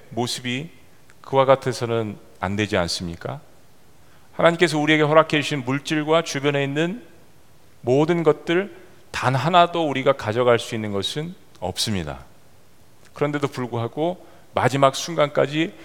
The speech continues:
우리가 모든 것들을 다 쓸 것인 양 우리는 저장하고 나누지 않고 있는 그런 모습들. 세상 물건을 쓰는 자들은 다 쓰지 못하는 자 같이 하라.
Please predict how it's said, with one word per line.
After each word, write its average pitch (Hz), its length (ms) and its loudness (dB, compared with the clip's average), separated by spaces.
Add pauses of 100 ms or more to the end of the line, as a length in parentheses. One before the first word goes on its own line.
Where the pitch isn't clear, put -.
(180)
우리가 120 180 2
모든 135 360 2
것들을 131 340 0
다 113 240 0
쓸 - 320 -6
것인 160 440 -2
양 117 300 0 (300)
우리는 107 260 -4
저장하고 113 920 0 (240)
나누지 104 440 -2
않고 87 340 -4
있는 127 300 -10
그런 110 260 -4
모습들. 90 520 -6
세상 113 460 0
물건을 107 360 -2
쓰는 127 280 -6
자들은 127 420 -2
다 123 280 2
쓰지 170 360 -6
못하는 123 420 -2
자 104 140 2
같이 95 480 -4 (420)
하라. 76 500 0